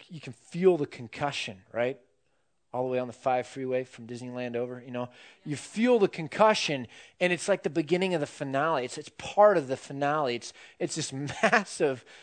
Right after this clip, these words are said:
firework that just needed more time to get where it needed to be to go off, right? And so that's Sarah's life. It's lobbed up there, and it slows down, and it kinda sinks.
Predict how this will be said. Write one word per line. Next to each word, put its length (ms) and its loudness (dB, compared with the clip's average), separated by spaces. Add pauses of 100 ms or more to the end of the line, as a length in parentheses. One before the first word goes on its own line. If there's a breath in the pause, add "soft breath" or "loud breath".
(120)
firework 760 4
that 100 -14
just 240 -6
needed 320 2
more 240 4
time 380 2
to 60 -6
get 260 2
where 100 2
it 80 -6
needed 240 0
to 60 -8
be 240 0
to 60 -4
go 260 4
off, 400 4
right? 240 2 (500 soft breath)
And 140 2
so 180 6
that's 300 4
Sarah's 560 2
life. 560 0 (1200)
It's 160 -2
lobbed 600 6
up 280 8
there, 260 8
and 80 0
it 100 -4
slows 440 6
down, 360 6
and 80 2
it 80 -6
kinda 280 2
sinks. 500 0